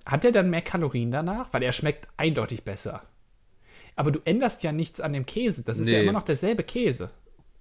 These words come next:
Speaker 2: Also, ich könnte mir eher vorstellen, dass da noch irgendwas verdampft oder so. Wobei ich glaube nicht, dass Fett einfach so verschwindet. Ähm,
Speaker 1: Ja.
Speaker 2: nee, ich glaub, das, hä, kommt ja nichts hinzu.
Speaker 1: Ja, ne, es kommt nichts hinzu. Also
Speaker 2: Nee.
Speaker 1: hast du quasi ein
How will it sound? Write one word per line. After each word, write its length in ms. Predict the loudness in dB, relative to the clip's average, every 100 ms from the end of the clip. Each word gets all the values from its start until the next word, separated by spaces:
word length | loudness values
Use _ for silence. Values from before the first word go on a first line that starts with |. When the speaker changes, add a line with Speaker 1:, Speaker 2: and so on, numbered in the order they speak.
| -20 -6
Speaker 2:
Also, 460 | -4 0 0 2 6 6 6
ich 120 | 2
könnte 240 | 0 0
mir 160 | -2 -4
eher 200 | -4 -4
vorstellen, 480 | -2 -2 0 -2 -2
dass 140 | -2
da 100 | -4
noch 120 | -6
irgendwas 400 | -6 -6 -6 -8
verdampft 680 | -10 -14 -8 -4 -4 -6 -8
oder 220 | -6 -8
so. 340 | -8 -6 -8 -8 -20 -20 _ _
Wobei 240 | -8 -4 -4
ich 60 |
glaube 260 | -2 -4 -4
nicht, 200 | -8 -8
dass 140 | -10
Fett 240 | -6 -8 -6
einfach 280 | -10 -8 -8
so 120 | -10
verschwindet. 640 | -10 -12 -8 -8 -8 -10 -14 -20 -20 -6
Ähm, 120 | -4
Speaker 1:
Ja. 160 | -2 -4
Speaker 2:
nee, 200 | -8 -8
ich 120 | -8 -6
glaub, 220 | -6 -8 _
das, 260 | -18 -14 -12
hä, 220 | -4 -4
kommt 240 | -2 -2 0
ja 60 |
nichts 220 | -2 -4
hinzu. 520 | -8 -10 -8 -8 -10 -14 -20 _ -4
Speaker 1:
Ja, 160 | 0 0
ne, 120 | 0
es 120 | 0
kommt 160 | 0 0
nichts 180 | 0
hinzu. 320 | -2 -2 0 2
Also 300 | 4 2 0 -6 -8
Speaker 2:
Nee. 220 | -6 -6 -10 -4
Speaker 1:
hast 300 | 0 2 2
du 140 | 2
quasi 540 | 0 0 0 0 -2 -4
ein 360 | -4 -2 -2